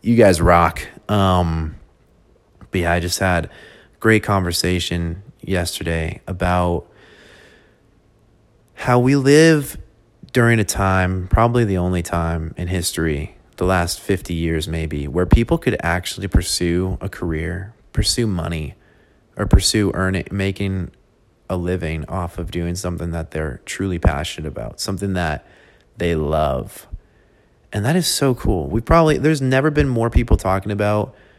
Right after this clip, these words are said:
how legit it is to go and pursue what you're passionate about. And yet at the same time, there is, there can be a shame around that too.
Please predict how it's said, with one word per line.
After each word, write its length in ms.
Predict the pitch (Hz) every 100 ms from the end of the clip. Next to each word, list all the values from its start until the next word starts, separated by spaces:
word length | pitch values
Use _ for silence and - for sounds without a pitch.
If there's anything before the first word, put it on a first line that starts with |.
| _ _ _ -
how 180 | 110
legit 680 | 107 98 90 85 85 95 -
it 140 | - 120
is 340 | 117 120 117
to 100 | -
go 200 | 107 98
and 100 | 98
pursue 360 | 90 87 - 92
what 120 | 92
you're 100 | 62
passionate 480 | - - - - -
about. 340 | - - - - - _ _ _ _ _ _ _ _ _ _ _ -
And 140 | 143
yet 180 | 170 180
at 140 | 143
the 60 | -
same 380 | - 143 175 175
time, 440 | 101 87 80 73 - - _ _ _ _ _ _ _ _ _
there 220 | 117 139
is, 260 | 170 175 - - _ _ -
there 140 | 147
can 120 | 202
be 120 | 196
a 100 | 185
shame 600 | 92 - - 131 180 98 - _
around 360 | - 95 90 85
that 200 | 85 -
too. 340 | - 113 69